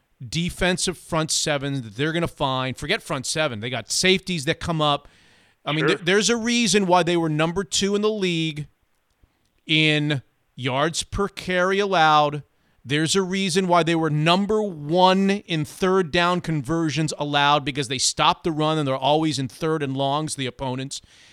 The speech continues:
Speaker 1: And for the Seahawks to go out there on Monday night, especially in the first half, but then in the second half a little bit at the end,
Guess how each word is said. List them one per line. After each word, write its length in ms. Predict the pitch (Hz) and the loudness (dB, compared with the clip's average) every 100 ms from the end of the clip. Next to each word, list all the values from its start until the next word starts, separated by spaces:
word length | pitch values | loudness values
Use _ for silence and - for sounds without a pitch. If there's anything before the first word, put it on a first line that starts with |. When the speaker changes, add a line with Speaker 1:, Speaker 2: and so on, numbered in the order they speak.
| - | -6
Speaker 1:
And 140 | 151 - | -4 -2
for 100 | 160 | -2
the 60 | |
Seahawks 680 | 143 - 226 185 170 160 - | 0 0 4 6 4 2 -4
to 80 | 160 | -4
go 200 | 151 202 | 2 4
out 260 | 208 208 | 4 2
there 320 | 180 151 147 147 | 0 2 0 0
on 180 | 131 | -2
Monday 420 | 123 160 185 202 196 | 0 0 2 2 2
night, 280 | 139 117 139 | 0 -2 -4
especially 560 | - - 233 - 240 | -4 -2 -2 -2 -4
in 60 | 226 | -4
the 60 | |
first 300 | - 202 185 | -4 -4 -2
half, 160 | 180 170 | -2 -2
but 80 | 143 | -4
then 140 | 202 | -4
in 60 | 262 | -4
the 60 | - | -4
second 300 | 240 202 175 | -4 -4 -4
half 200 | 165 151 | -4 -4
a 40 | |
little 240 | 156 147 | -4 -4
bit 100 | 135 | -4
at 100 | 139 | -8
the 140 | 143 151 | -8 -6
end, 280 | 120 95 | -6 -8